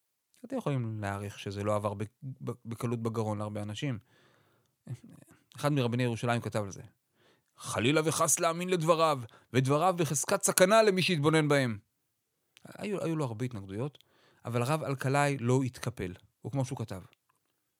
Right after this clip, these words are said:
"זה לי עשרים וחמש שנה, אשר בערה בי ארץ חמדה, שחמדו לה אבותינו הקדושים, ואני קורא בחיל על יישוב הארץ, ואף כי שמעתי אומרים כי יש חכמים שאין רוחם נוחה ביישוב הארץ,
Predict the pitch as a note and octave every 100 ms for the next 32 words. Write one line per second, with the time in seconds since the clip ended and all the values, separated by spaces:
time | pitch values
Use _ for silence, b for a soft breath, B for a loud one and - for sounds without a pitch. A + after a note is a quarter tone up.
0 | _ _ _ _ _ _ _ _ - A2
1 | G#2+ B2 B2 - C3 B2+ A#2+ A#2 B2+ B2
2 | A#2+ B2+ B2+ b b b b C3 E3+ C#3+
3 | D3+ D3+ D#3 F3 E3 D3+ D3 E3+ D#3 C#3+
4 | - - C#3 C3+ C#3+ C3 b b b -
5 | D3+ - C#3 C3 C#3+ C#3+ C#3+ C#3 C#3 D3+
6 | C#3+ C#3 C#3+ C3+ D#3 D3+ D#3 - _ _
7 | _ _ _ - F3+ G#3 G#3 G#3+ F#3 -
8 | - A3+ G3+ - B - F3+ F3 G#3 F#3
9 | G3 G#3+ A3 - - b b b b D3+
10 | D#3 F3 D#3+ F3 F#3 F3+ D#3+ G3 F3 F#3
11 | F#3 E3+ F#3 F#3+ - - G3+ B3 B3 A#3
12 | B B F#3+ E3 G#3+ G3+ F#3 - G3 F3+
13 | F#3+ E3 A3 D4 - -